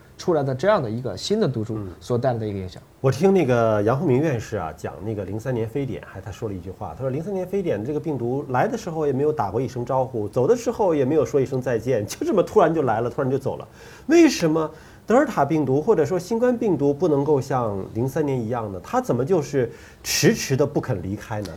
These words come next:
Speaker 2: 变来变去，每变一次对我们的影响似乎又变得更多了。
Speaker 1: 这个两个问题，第一个问题是在于呢，在过去的十八年连续三次，从sars到mers再到新冠，这个病毒在一直在变，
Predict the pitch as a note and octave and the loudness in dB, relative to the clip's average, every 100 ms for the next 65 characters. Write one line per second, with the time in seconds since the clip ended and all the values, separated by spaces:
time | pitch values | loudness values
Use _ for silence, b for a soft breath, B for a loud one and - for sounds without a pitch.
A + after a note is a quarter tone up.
0 | - G3+ F3 G3+ F3+ F3+ F3 D#3 A#2 A#2 | 4 4 6 4 2 2 4 6 4 6
1 | C#4+ E3 C#3 - D#3+ E3+ F#3 A#2 A#2 C#3+ | 6 8 4 0 -2 2 4 4 2 2
2 | B2 F3 G#2 - F#3 G#3 E3 - - A3 | 2 0 -2 -4 0 0 0 -4 -2 0
3 | F3 E3 E3+ E3+ F#3 C3+ G#3+ F#3+ C3+ A#2+ | 2 0 -2 -2 -4 2 4 6 6 4
4 | G#2+ F#2+ G2+ A#2 G#2+ G2 C3+ G3 - G2 | 2 0 -2 0 0 2 2 2 0 -2
5 | A#2 E3+ F#3 E3+ B2 A#2+ A#2+ C3+ A2+ G#2+ | 4 4 4 2 0 -2 0 0 0 0
6 | A2 G#2 - F#3 D#3+ A#3+ G#3+ A3 F3 - | -2 -4 -2 0 4 6 6 4 -2 -2
7 | D3 E3 D3 A#2+ A#2+ C#3+ D#3 C3+ D#3 E3+ | 2 2 2 0 0 0 -2 -4 -2 -4
8 | E3+ D3 - B B - E3 E3 G#3+ F#3 | -4 -8 -12 B B -6 -2 0 4 4
9 | - D3 C#3 F3 C3 B2 C3+ A#2+ - A#2 | 4 -2 0 0 -2 -2 -4 -4 -6 -6
10 | A#2 A2 - - - F#3 D3 C3 C#3+ D#3 | -6 -8 -18 -2 2 2 2 -2 -4 -4
11 | C3+ C3+ - | -6 -8 -10